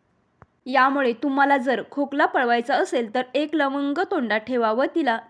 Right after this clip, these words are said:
चावत राहा. तुम्हाला आश्चर्य वाटेल की एवढीशी लवंग शरीरासाठी इतकी फायदेशीर आहे. तर लवंग तोंडात ठेवून जास्तीत जास्त वेळ चावल्याने तोंडातून येणारा दुर्गंध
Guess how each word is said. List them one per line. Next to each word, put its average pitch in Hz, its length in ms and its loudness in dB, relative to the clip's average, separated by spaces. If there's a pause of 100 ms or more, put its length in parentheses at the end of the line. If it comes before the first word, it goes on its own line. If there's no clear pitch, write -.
(140)
चावत 247 340 0
राहा. 254 260 -2 (400)
तुम्हाला 311 260 2
आश्चर्य 269 460 0
वाटेल 302 420 0
की 233 180 -4 (340)
एवढीशी 311 520 2
लवंग 302 380 2 (280)
शरीरासाठी 277 880 0 (280)
इतकी 294 320 2
फायदेशीर 247 560 0
आहे. 226 340 0 (360)
तर 254 240 2
लवंग 311 340 2 (120)
तोंडात 240 300 0
ठेवून 247 420 -4
जास्तीत 254 440 0
जास्त 285 280 -2
वेळ 294 220 2
चावल्याने 254 560 0 (380)
तोंडातून 262 440 0 (100)
येणारा 254 460 2 (520)
दुर्गंध 311 540 2